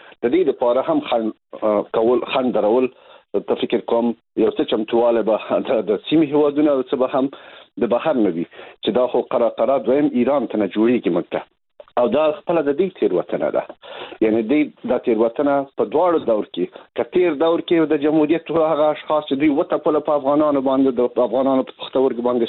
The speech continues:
سپاره کړه، هم امریکې تصمیم ونیو د بریتانیا او د دوی د متحدینو سره، اوسنی حالت هم دوی تپلی په افغانانو باندې. دا د افغانانو خوښه نه پخوا وه نه اوس. د دوی ټاکل شوي، روزل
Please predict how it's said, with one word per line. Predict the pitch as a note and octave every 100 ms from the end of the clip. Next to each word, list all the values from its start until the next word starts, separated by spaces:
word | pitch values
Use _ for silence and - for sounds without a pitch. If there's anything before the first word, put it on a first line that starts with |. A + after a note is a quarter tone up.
| -
سپاره | A2+ B2
کړه، | C3+ D#3 F#3+ - - - - -
هم | F3+
امریکې | D#3+ D#3 C#3+ F3 E3+
تصمیم | D#3 E3+ E3
ونیو | D#3+ D#3+
د | D#3 D3+ - - - - C#3+
بریتانیا | C3+ C#3+ D3 D3 D#3+
او |
د | C#3+ C3
دوی | D3
د | C#3+
متحدینو | C3+ C#3 C#3+ D#3
سره، | D3+ D#3+ A#3 - _ _ _ _ _ -
اوسنی | D#3 D#3 D#3+
حالت | C#3+ C#3+ D3 -
هم | C3
دوی | A2+ F3+
تپلی | E3 - - F#2
په | -
افغانانو | F#2 E2 G2+ F#2 F2+
باندې. | D#2 E2+ D#2 - - - A2+
دا | D3+
د | D#3
افغانانو | C3 G2+ A#2 C3 A#2+
خوښه | - A#2 A2
نه | B2+
پخوا | - A2+ D#3+
وه | D#3
نه | C3+
اوس. | A#2 A#2+ - - - _ _ _ - - - - -
د | B2
دوی | C#3+ G#3 G3
ټاکل | D#3+ B2+ C3+ B2+ -
شوي، | E3 D3+ C3
روزل | A#2 G#2 -